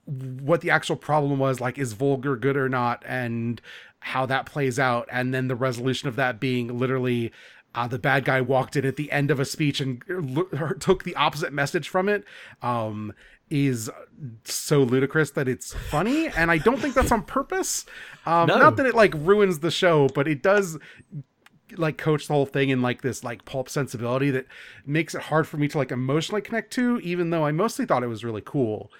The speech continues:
Speaker 1: Um, it made me wanna watch more super robot stuff, uh, because I'm like, "Man, this is just a big gap I have in my life."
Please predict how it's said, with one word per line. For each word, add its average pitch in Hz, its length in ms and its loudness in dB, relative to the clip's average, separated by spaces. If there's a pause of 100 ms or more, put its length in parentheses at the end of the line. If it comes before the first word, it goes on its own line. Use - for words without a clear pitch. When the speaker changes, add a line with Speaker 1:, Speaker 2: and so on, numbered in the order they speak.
(240)
Speaker 1:
Um, 101 460 -8 (220)
it 175 100 2
made 196 160 6
me 233 80 4
wanna 170 220 2
watch 143 240 0
more 123 240 0
super 127 280 -2
robot 107 380 -2
stuff, - 380 -12 (100)
uh, 107 300 -8
because 113 240 -8
I'm 110 100 -6
like, 110 140 -6
"Man, 131 140 -2
this 165 80 0
is 180 80 -6
just 123 120 -10
a 127 60 -6
big 104 240 -4
gap 107 240 -2
I 95 80 -10
have 85 360 -12
in 113 120 -14
my 95 120 -12
life." - 380 -18